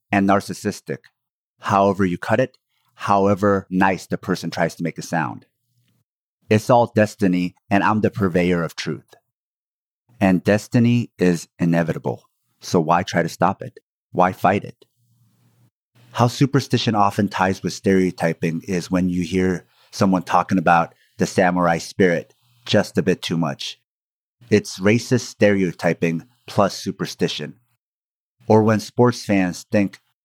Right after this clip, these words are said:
doing the tomahawk chop will bring their team good luck. Stereotyping and superstition. Or people who are really into energy systems and alternative medicine,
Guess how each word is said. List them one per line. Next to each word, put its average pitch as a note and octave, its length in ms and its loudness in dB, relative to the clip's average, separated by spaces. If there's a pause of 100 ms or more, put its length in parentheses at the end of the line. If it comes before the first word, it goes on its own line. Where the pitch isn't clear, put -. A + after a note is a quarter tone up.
doing G#2+ 240 4
the G2 100 2
tomahawk G2 640 -2
chop D#2+ 420 -2 (240)
will G2+ 140 4
bring G2+ 240 0
their F#2 140 0
team F#2+ 340 -2
good F2 180 -4
luck. F#2 340 0 (480)
Stereotyping G#2 1040 0
and F2 120 -4
superstition. F2 800 -6 (720)
Or A#2 120 6
people B2+ 380 2
who A2 140 0
are G#2+ 100 2
really A#2 380 2
into G#2 340 0
energy F#2+ 400 0
systems F2 640 -4
and F2 180 0
alternative F2 560 -2
medicine, E2+ 460 -2